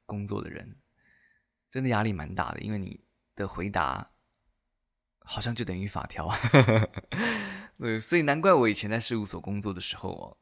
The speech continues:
去问税局问题，他们也不太耐烦，不太愿意回答，因为要问的人太多了嘛。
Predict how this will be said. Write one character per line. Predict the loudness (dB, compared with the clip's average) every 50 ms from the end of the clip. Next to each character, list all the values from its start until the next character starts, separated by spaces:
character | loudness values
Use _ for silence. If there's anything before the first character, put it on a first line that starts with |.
| -20 -12 -8
去 | -2 0
问 | 2 2 2 2
税 | 2 0 0
局 | 0 -2 -2
问 | -2 -2 -2 -4
题， | -8 -12 -14 -14 -18 _ _ _ _ _ _ _ _ _
他 | -6 -2 0 2
们 | 2 2 2 2
也 | 0 -2 -2 -2 -2 -2 -4 -6 -10 -14 _
不 | -10 -8 -6
太 | -4 -2 -2 -2
耐 | 0 -2 -2 -4
烦， | -4 -6 -6 -8 -10 -16 -20 -20 _ _ _ _ _ _ _ _
不 | _ -8
太 | -4 -2 0
愿 | 0 0 0 0
意 | -2 -4
回 | -4 -6 -6 -6
答， | -4 -4 -4 -6 -8 -12 -16 _ _ _ _ _ _
因 | -8 -4
为 | -4 -4 -4 -6 -12 -20 _ _ _ _ _ _ _ _ _ _ _ _ _ _ _
要 | -2 0 2
问 | 4 4
的 | 4 4
人 | 2 2
太 | 0 -2 -2 -2
多 | -2 0 0 0 0
了 | -2
嘛。 | -4 -8 -12 -16